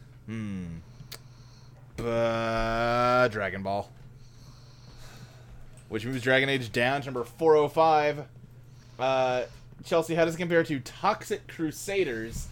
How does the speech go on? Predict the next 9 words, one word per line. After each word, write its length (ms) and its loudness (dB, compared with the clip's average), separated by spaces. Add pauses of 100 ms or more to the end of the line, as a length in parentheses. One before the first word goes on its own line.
(300)
a 60 -6
Sega 320 -2
Genesis 380 -4
game 300 -4
based 300 -2
on 120 -4
the 80 -2
Toxic 480 -2
Avenger? 560 -2